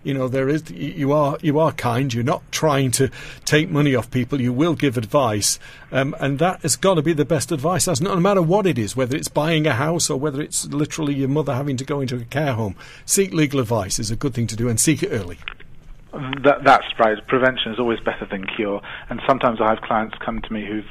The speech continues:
Speaker 2: tried to do their, their own court case on their own, and it's too late for me to help them. Uh, people are always worried that solicitors will charge them without telling them. It's actually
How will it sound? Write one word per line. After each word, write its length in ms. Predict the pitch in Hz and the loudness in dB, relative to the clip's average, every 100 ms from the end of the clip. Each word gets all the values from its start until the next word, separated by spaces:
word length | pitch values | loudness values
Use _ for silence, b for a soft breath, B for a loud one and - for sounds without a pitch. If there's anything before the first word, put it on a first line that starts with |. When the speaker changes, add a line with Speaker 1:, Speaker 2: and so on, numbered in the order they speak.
| - | -2
Speaker 2:
tried 260 | 123 107 | 2 2
to 60 | - | 2
do 280 | 123 113 107 - B B 107 | -2 0 -2 -8 B B 0
their, 360 | 117 117 117 - - - 127 | 2 2 -2 -6 -14 -6 2
their 140 | 117 | 2
own 120 | 117 | 2
court 340 | - 123 120 - | 0 -2 -2 -4
case 180 | 107 - | -4 -4
on 120 | 113 | -4
their 180 | 110 107 | -2 4
own, 300 | 120 98 98 | 4 4 -2
and 360 | - 107 107 - B B B | -2 -2 -2 -8 B B B
it's 160 | 120 - | -10 -6
too 120 | 123 | -4
late 200 | 110 107 | 0 -2
for 100 | - | -4
me 140 | 107 107 | -8 -6
to 120 | 104 | -2
help 340 | 92 123 - - | 2 2 0 -10
them. 200 | 92 - B B B | -10 -10 B B B
Uh, 140 | 110 | -6
people 340 | 104 - 143 127 | -2 0 2 4
are 80 | 120 | 6
always 300 | 131 135 113 - | 6 6 4 4
worried 320 | 127 120 107 | 6 8 6
that 240 | 98 101 - - | 2 -2 -2 -2
solicitors 500 | 127 - - 110 - | -2 -2 -6 -6 -4
will 120 | 107 | -4
charge 380 | - 117 110 - | -2 0 -2 -4
them 160 | 104 | -8
without 360 | 104 110 110 - | -6 -2 -2 2
telling 260 | 120 107 | 2 2
them. 220 | 92 90 - B B B | -4 -10 -12 B B B
It's 120 | - | 2
actually 380 | 135 - 117 117 | 2 2 0 0